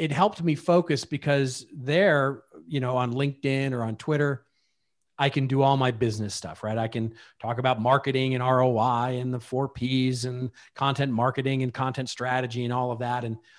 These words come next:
you know, and create my own little Friday concoctions in that world. But for this, it was, for me, the purpose of this was really to share, uh, you know, sharing happiness was, was, was what I really wanted to do.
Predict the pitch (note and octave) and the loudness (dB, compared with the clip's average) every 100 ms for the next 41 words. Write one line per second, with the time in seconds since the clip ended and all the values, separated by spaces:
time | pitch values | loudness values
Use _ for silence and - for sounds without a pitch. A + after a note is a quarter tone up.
0 | _ - B2+ C3+ B2+ - D#3 D#3 B2+ D3 | _ -10 -8 -8 -10 -2 -2 0 0 2
1 | F3+ D3+ C3+ B2 C3+ B2+ B2+ B2 A#2 C3 | 4 2 0 -2 -2 0 -2 -6 -6 -4
2 | B2 - B2+ A2+ A2 A#2 G3+ C3 A#2+ A2+ | -4 -4 -6 -4 -4 0 0 0 -4 -2
3 | A2+ A2+ _ _ _ _ B2 B2+ - - | -4 -8 _ _ _ _ -6 -6 -10 -14
4 | C3 B2+ E3 D3+ - - - C3 B2 B2 | -10 2 4 2 -2 -12 -8 -6 -4 -4
5 | A#2 - C3 B2+ D3 C3 A#2 - E3 E3 | -6 -8 -6 0 0 0 -4 0 2 2
6 | C#3 - A2 A#2 C3+ A#2+ - A#2 A#2 A#2 | 0 -4 -6 -4 -2 -2 -6 -4 -2 -2
7 | A#2 A2 - _ _ _ - C#3 C#3 B2+ | -4 -8 -12 _ _ _ -4 0 0 0
8 | A#2+ A2 - C#3+ C3+ B2+ C3+ C#3+ C#3+ C#3+ | -4 -6 -2 -2 -2 -6 -10 -12 -6 -4
9 | A#2+ - - D#3 D#3+ C#3 C3 B2 B2 G2 | -4 -8 -4 0 0 0 -2 -2 -6 -8
10 | G#2 A#2+ A2+ A2 A2+ A2 - A#2+ A2+ G#2+ | -10 -6 -6 -6 -6 -6 -8 -8 -6 -6
11 | G#2+ A2+ G#2+ G#2+ G#2+ G#2 G2 F#2 F#2 F#2 | -4 -4 -2 -2 -4 -4 -6 -8 -10 -12
12 | F2 | -12